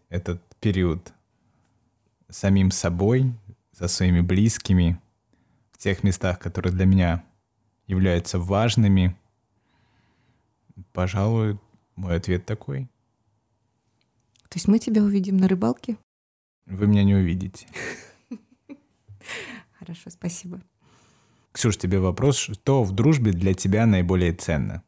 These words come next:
Speaker 2: Интересный вопрос. На самом деле,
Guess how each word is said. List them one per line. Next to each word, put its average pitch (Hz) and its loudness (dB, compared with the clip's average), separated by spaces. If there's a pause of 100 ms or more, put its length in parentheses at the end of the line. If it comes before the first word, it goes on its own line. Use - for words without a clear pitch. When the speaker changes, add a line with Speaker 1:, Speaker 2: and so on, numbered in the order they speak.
(500)
Speaker 2:
Интересный 170 4
вопрос. 151 0 (920)
На 175 0
самом 180 4
деле, 170 2